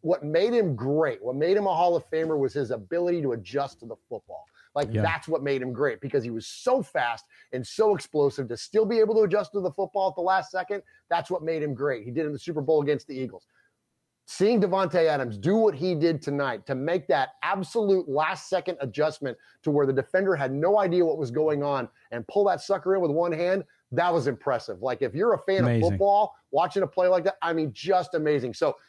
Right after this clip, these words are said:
Speaker 1: anyways, I know we're on coaching and all that, but I thought that, you know,
Speaker 2: No, that's
Speaker 1: the,
Speaker 2: huge.
Speaker 1: it's just, that was, those are the kind of things that, that makes coaching good, right? When,
Speaker 2: Yeah,
Speaker 1: when you have that
Speaker 2: sure.
Speaker 1: kind of execution or success on the field, that makes the coaching look that much even better.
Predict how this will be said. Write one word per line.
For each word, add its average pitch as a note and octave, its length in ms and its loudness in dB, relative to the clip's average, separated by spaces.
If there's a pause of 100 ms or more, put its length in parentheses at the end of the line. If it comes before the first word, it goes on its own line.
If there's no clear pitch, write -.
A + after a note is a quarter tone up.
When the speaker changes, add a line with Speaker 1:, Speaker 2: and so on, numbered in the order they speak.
(140)
Speaker 1:
anyways, E3 280 2
I - 20 0
know G#3 140 2
we're G#3 100 2
on G3 100 0
coaching F3 360 0
and E3+ 80 0
all E3 80 0
that, E3 180 2
but D3 100 -4
I C3+ 80 -2
thought D#3 300 -2
that, C#3+ 180 -2
you D3 80 -4
know, C3 100 0
Speaker 2:
No, F3+ 200 4
that's E3 220 2
Speaker 1:
the, C#3 80 4
Speaker 2:
huge. F3+ 440 2 (580)
Speaker 1:
it's - 140 -2
just, G#3 200 0
that A#3 120 2
was, F#3 200 2
those G3+ 320 2
are A#3+ 40 2
the F#3+ 120 2
kind G3 240 0
of D#3+ 100 -4
things F#3 320 -2
that, C#3 220 0 (320)
that G#3 280 0
makes F#3+ 280 -2
coaching F#3+ 420 2
good, E3 400 2
right? E3+ 340 0
When, D#3+ 240 -2
Speaker 2:
Yeah, C#3 100 2
Speaker 1:
when D#3+ 100 -2
you F3 80 2
have E3+ 300 0
that F3+ 160 0
Speaker 2:
sure. - 120 -2
Speaker 1:
kind F3+ 120 -2
of D#3 200 -4
execution F3 720 -6
or E3+ 80 -2
success F3 440 -4
on E3+ 100 -6
the C#3+ 80 -6
field, G3+ 340 -2 (280)
that F#3 140 2
makes F3 200 0
the D#3 100 -4
coaching D3 340 0
look C3+ 160 0
that C3+ 160 -2
much B2+ 180 -6
even A2 220 -8
better. F2+ 240 -12